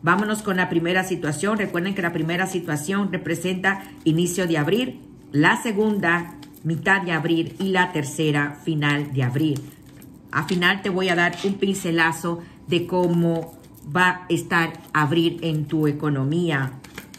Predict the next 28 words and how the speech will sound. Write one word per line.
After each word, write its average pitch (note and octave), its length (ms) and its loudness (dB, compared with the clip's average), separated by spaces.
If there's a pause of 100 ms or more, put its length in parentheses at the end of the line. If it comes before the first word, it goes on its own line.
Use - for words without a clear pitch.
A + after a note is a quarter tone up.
(480)
Wow, B2+ 380 -6 (380)
inicias C#3+ 640 4
abril D3 340 2
fuerte, B2+ 580 -2
Tauro. A2 420 0 (1800)
Vaya. B2+ 500 0 (3250)
Extrañando F3+ 580 0
a G#3+ 80 0
tu F#3 160 0
alma F#3 240 2
gemela, E3 460 0
Tauro, E3+ 420 0
tu C3+ 140 -2
alma D3+ 240 0
gemela E3 380 -2
extrañándote E3 680 -2
a D3+ 120 -2
ti, G3+ 220 -2
pero E3 300 -2
ambos D#3+ 420 0
van D#3+ 140 -2
a F3 40 -2
estar F#3+ 260 -2
fingiendo E3+ 560 -2
que D#3 100 -4
todo D#3 240 -2
está E3 400 -2
perfecto. C3+ 920 -4